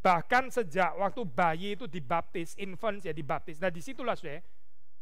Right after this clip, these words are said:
mulai di situ original sin itu dihapuskan ya. Lalu kemudian gratia infusa itu perlahan demi perlahan ya,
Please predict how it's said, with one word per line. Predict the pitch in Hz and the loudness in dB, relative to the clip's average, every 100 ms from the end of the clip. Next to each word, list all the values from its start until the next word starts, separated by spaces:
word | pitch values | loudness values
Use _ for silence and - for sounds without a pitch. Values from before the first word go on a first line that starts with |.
| - | -4
mulai | 190 214 220 247 214 | -2 0 2 2 0
di | 180 | -2
situ | 214 226 | -4 -2
original | 202 226 233 165 170 175 | 0 0 0 -2 -2 -2
sin | - 240 | -2 -4
itu | 226 190 | -4 -4
dihapuskan | 156 175 165 156 147 - - - - - - 170 - 214 - 147 180 | -4 -4 -4 -4 -4 -6 -6 -4 -4 -4 2 2 2 -2 -2 -2 -2
ya. | 165 170 - - - - - | -4 -4 -4 -6 -4 -4 0
Lalu | 247 285 | 2 2
kemudian | 277 277 285 | 0 0 0
gratia | 170 180 180 175 240 240 | 2 4 4 4 0 0
infusa | 233 226 269 - 208 170 | 0 -4 -4 -2 0 0
itu | 180 226 - - - - - | 0 -2 -4 -4 -4 -4 2
perlahan | 226 233 240 214 185 180 180 175 - - - - - | 4 6 6 4 4 2 0 -4 -4 -4 -4 -4 -2
demi | 185 175 202 | -2 0 0
perlahan | 202 208 226 170 | 2 2 2 0
ya, | 160 147 | -2 -4